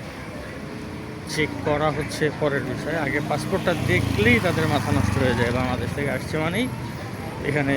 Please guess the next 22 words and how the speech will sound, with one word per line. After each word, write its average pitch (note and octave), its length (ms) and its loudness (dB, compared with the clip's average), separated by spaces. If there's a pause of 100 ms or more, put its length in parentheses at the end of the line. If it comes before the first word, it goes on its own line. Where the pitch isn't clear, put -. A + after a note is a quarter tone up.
(120)
ইলিগাল C#3 380 4
থাকবে। B2 300 0 (1040)
এটা D3+ 220 4
আসলে D3+ 320 4
একটা D3 220 4
টেন্ডেন্সি F3+ 440 6
হয়ে F#3+ 160 8
গেছে, F3 260 4
হয়তো E3 260 4
এর D#3 120 4
জন্য E3+ 220 2
আমরাই D#3+ 300 6
দায়ী। C#3 180 6 (100)
আমাদের C#3+ 280 4
মতো D3 160 4 (100)
যারা C#3 160 8 (100)
আসছে, C#3+ 280 8 (640)
এদেশে E3 280 8 (100)
আসে D3+ 220 6 (220)
ঘোরার D#3 340 6
জন্য, D3+ 160 6 (160)
কিন্তু C#3+ 240 4